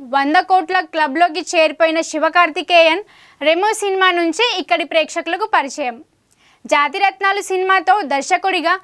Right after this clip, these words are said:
తన ప్రతిభను చాటుకున్న అనుదీప్ ఈ సినిమాకి దర్శకత్వం వహిస్తున్నాడు. తెలుగుతో పాటుగా తమిళంలోనూ ఈ సినిమా విడుదల కానుంది. ఇక రీతు వర్మ తర్వాత సినిమాగా already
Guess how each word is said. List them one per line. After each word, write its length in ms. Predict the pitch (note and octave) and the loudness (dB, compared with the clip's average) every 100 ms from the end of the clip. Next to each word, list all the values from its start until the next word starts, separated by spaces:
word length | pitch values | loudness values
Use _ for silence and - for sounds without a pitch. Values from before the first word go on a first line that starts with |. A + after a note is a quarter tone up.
| _ _ - | _ _ -2
తన 100 | D#4 | 0
ప్రతిభను 460 | D#4+ D4+ E4+ F4 G#4 | 2 0 0 0 0
చాటుకున్న 600 | - E4+ D#4 E4 F4 E4+ | 0 0 0 -2 0 2
అనుదీప్ 800 | C#4 D#4+ E4 G#4 - _ _ G#4 | 2 0 0 -2 -4 _ _ 0
ఈ 100 | A4 | 2
సినిమాకి 500 | G#4+ F#4+ F#4 E4+ G#4 | 2 2 2 0 0
దర్శకత్వం 640 | E4 D4 E4+ D#4 - G#4 | -2 -2 -2 -4 -4 0
వహిస్తున్నాడు. 840 | F4+ D#4+ D4+ - D4 C4+ B3 B3 - _ _ _ _ _ _ D#4+ | 0 0 -2 -4 -4 -4 -6 -10 -14 _ _ _ _ _ _ 2
తెలుగుతో 460 | D#4 D#4+ G4+ G#4+ G#4+ | 2 2 4 4 4
పాటుగా 420 | F#4+ G#4 F4+ G#4+ | 0 0 0 0
తమిళంలోనూ 760 | G#4+ D#4 E4 F#4+ G4 F#4 G4+ G#4 | 2 0 0 0 2 2 2 -4
ఈ 80 | F4+ | -4
సినిమా 380 | F4 F4 E4 G#4 | -2 0 2 2
విడుదల 360 | F#4 E4 D#4 | 0 2 2
కానుంది. 540 | D#4 C#4+ C4+ B3+ A#3+ B3 _ _ - - | 2 0 -2 -8 -12 -16 _ _ -20 -4
ఇక 120 | G4 G4+ G#4+ E4+ | -2 2 0 0
రీతు 300 | D4+ D#4 G4+ | -4 -4 -2
వర్మ 340 | G4+ G4 G4+ | 0 -2 -2
తర్వాత 440 | G4+ C#4+ D4 E4+ F#4+ | -2 0 0 0 -2
సినిమాగా 640 | F#4 F#4 F#4 F#4 E4 G#4 - - - D4+ F4 | -4 0 2 2 2 0 -6 -14 0 0 2
already 400 | F#4+ G#4 G#4 | 0 2 0